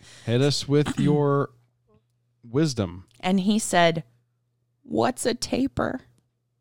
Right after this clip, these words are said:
Speaker 1: That is not helpful.
Speaker 2: That was his wisdom. And he is, he at, he is at Wine and Dine as we speak. He is enjoying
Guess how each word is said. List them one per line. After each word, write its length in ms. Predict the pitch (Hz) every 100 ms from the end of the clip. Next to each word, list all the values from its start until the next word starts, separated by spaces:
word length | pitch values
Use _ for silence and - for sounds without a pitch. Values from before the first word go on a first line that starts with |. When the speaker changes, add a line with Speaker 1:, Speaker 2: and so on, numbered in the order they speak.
| _ _ _ _ _ _ _ _ _ _ _ -
Speaker 1:
That 140 | 110
is 160 | 98 95
not 220 | 104 101
helpful. 440 | 95 90 - 95 - - -
Speaker 2:
That 440 | 214 240 - - _
was 280 | - 262 294
his 200 | 330 277
wisdom. 580 | 269 339 311 220 175 320 _ _
And 160 | 240 247
he 240 | 294 339
is, 200 | 311 254 - -
he 280 | - 277 -
at, 260 | 226 -
he 320 | - - 302 -
is 380 | 269 262 185 -
at 200 | 175 147
Wine 280 | 165 170 165
and 140 | 160
Dine 420 | 156 151 143 139 - - - - _ _ -
as 280 | 208 254 247
we 160 | 220 208
speak. 680 | - 190 156 143 - - _ _ _ _ _ -
He 560 | - 220 202 196 190 - - - - _ _
is 200 | 196 185
enjoying 920 | 190 202 165 180 208 202 175 156